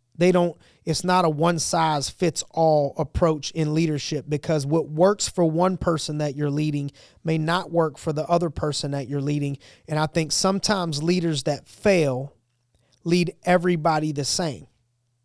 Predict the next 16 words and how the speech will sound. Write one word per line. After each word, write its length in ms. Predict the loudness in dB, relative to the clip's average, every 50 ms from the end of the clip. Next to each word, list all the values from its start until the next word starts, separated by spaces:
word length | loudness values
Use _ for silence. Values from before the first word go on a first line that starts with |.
| _ _ _ _ _ _ _ _ _ _ _ _ _ _ _ _ _ _ _ _ _ _ _ _ _ _ _ _ _ _ _ _ _ _ _ _
We 120 | 2 4 4
wanna 260 | 6 6 6 4 2
be 180 | 2 0 -2 -2
fair 640 | -4 -2 2 4 4 4 4 2 -2 -4 -8 -12 _ _ _ _ _ _ _ _ _ _ _ _ _ _ _ _ _ _ _ _ _ _ _ _ _ _ _
to 120 | -4 -4
people, 520 | -2 0 -2 -2 -2 -4 -8 -12 -12 -14 _ _ _ _ _ _ _ _ _ _ _ _ _
but 100 | 0 2
it 120 | 2 2 4
doesn't 300 | 4 4 4 2 -2 -2
mean 200 | -2 -2 0 0
that 180 | -2 -4 -4
you 80 | -6 -6
treat 360 | -6 -2 0 0 -2 -2 -4 -4
everybody 560 | -2 -2 0 0 0 0 0 0 0 -2 -4
the 160 | -6 -6 -8
same, 460 | -8 -8 -8 -6 -6 -6 -6 -8 -14